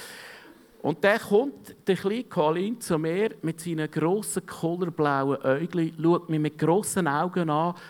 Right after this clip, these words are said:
und sagt, "Papi, Papi, wir müssen doch all diesen Kindern, die heute Abend kommen, Schlagzeug geben." Und er ist all das Schlagzeug an jedem Stuhl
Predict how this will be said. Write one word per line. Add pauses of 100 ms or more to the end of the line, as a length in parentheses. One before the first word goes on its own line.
(120)
und
sagt,
"Papi,
Papi, (400)
wir
müssen
doch
all
diesen (160)
Kindern,
die
heute
Abend
kommen,
Schlagzeug
geben." (300)
Und
er
ist
all
das
Schlagzeug
an
jedem (240)
Stuhl